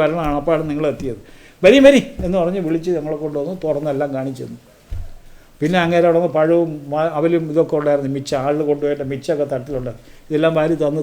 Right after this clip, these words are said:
തിന്ന് അദ്ദേഹം കാലുകൊണ്ട് കുഴിച്ച കിണറെല്ലാം കാണിച്ചു. തിരിച്ച് അവിടെ നിന്ന് വരും.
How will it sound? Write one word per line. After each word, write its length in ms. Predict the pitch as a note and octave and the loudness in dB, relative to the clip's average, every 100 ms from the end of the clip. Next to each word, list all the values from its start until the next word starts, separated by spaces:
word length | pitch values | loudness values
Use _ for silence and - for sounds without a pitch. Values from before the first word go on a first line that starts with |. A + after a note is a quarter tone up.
| C3+ | -4
തിന്ന് 220 | D3 D3+ - - C#3 | -4 -4 -8 -8 -2
അദ്ദേഹം 240 | D#3+ D#3+ C#3+ | 0 0 2
കാലുകൊണ്ട് 380 | D#3 F3 E3 D#3 | 4 6 4 0
കുഴിച്ച 220 | D3 C#3+ C#3+ | -2 -4 -6
കിണറെല്ലാം 420 | C3+ D3 C#3+ C3+ C3 | -4 -4 -4 -4 -8
കാണിച്ചു. 280 | A#2+ A#2+ A#2 - - G2 F#2+ - | -10 -12 -16 -20 -20 -20 -14 -6
തിരിച്ച് 240 | D#3 D3+ C#3+ | -4 -2 -2
അവിടെ 140 | C3+ | -2
നിന്ന് 120 | C3 | -6
വരും. 140 | A2 | -10